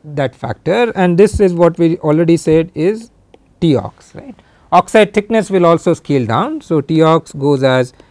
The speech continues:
T ox over K, and the same thing happens to length, width, and also the junction depth. This is what we call X J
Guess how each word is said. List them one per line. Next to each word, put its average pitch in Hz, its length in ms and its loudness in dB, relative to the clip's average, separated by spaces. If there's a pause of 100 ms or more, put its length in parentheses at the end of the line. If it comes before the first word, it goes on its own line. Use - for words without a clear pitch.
(200)
T 143 120 0
ox 139 280 2
over 117 200 0
K, 196 640 0
and 131 280 -6
the 139 60 -4
same 175 260 -2
thing 165 180 -4
happens 139 360 -2
to 135 100 -8
length, 143 600 -6
width, - 360 -12 (480)
and 254 140 0
also 302 300 8
the 240 260 8 (100)
junction 214 500 2
depth. 123 240 2
This 160 140 -2
is 185 120 2
what 175 200 4
we 170 100 0
call 214 360 0
X 190 280 0
J 117 360 -2